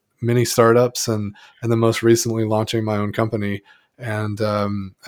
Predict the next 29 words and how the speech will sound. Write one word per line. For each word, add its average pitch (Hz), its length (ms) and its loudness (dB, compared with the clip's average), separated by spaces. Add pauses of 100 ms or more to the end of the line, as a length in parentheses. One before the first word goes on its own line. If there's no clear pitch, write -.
(200)
just 120 260 -2
to 107 60 -2
help 113 380 -2
other 113 640 4
people, 107 580 0
uh, 107 160 -4
whether 107 200 -4
they 104 180 -4
be 101 220 -4
corporates - 720 -2 (220)
that 117 100 2
are 110 80 4
wanting 110 340 0
to, 98 360 0
to 113 100 -8
borrow 104 300 0
some 107 240 -4
of 104 60 -6
these, 101 300 -4
uh, 101 240 -6
tactics 113 600 -4
and, 98 220 -6 (100)
and 104 160 -6
learnings 107 400 -6
from, 98 320 -8 (220)
from 113 120 -4
the 104 60 -4
startup 107 400 0
world, 107 440 -2